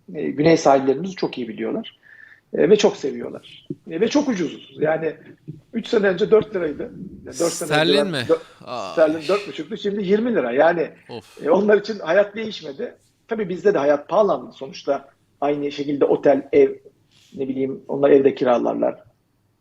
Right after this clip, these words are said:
Speaker 1: Ne bileyim, e, yeme içme tabii ki aynı değil ama yine de onlara göre çok ucuz. E, o yüzden Türkiye tabii ki onların tatil yapmak isteyeceği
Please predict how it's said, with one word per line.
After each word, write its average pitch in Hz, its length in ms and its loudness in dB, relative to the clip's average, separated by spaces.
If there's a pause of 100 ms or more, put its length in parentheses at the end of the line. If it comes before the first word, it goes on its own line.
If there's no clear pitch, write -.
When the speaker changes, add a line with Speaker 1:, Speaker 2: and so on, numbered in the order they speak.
(240)
Speaker 1:
Ne 135 160 -14
bileyim, 135 320 -8 (500)
e, - 80 2 (920)
yeme 156 260 8
içme - 420 -2
tabii 269 240 -2
ki 156 120 -4
aynı 135 280 -8
değil 320 200 -4
ama 330 140 -6 (120)
yine 220 240 -2
de 392 200 -6 (220)
onlara 170 280 0
göre 170 220 -2
çok - 180 -10
ucuz. - 420 -20 (920)
E, - 60 -18 (280)
o 156 100 0
yüzden 165 380 0 (540)
Türkiye 180 340 -2
tabii 185 300 2
ki 185 260 0
onların 160 480 0 (680)
tatil 160 300 2
yapmak 160 360 -6
isteyeceği - 680 -8